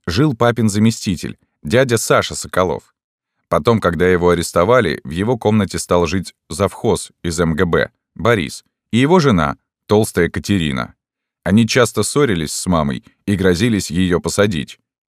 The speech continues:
а нас с Наташкой отдать в детдом. Раньше, до того, как папа ушёл к тёте Гале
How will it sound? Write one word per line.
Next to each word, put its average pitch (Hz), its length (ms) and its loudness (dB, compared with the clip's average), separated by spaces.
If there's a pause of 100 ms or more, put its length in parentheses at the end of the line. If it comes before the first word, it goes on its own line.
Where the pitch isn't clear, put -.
а 80 120 -2
нас 123 220 2
с - 100 -6
Наташкой 80 580 -2
отдать 78 380 0
в 78 40 -12
детдом. 76 520 -4 (800)
Раньше, 135 400 0
до 80 120 -4
того, 101 280 2
как 76 220 -4
папа 80 280 -2
ушёл 73 340 -6
к - 80 -16
тёте 73 240 -6
Гале 90 400 -2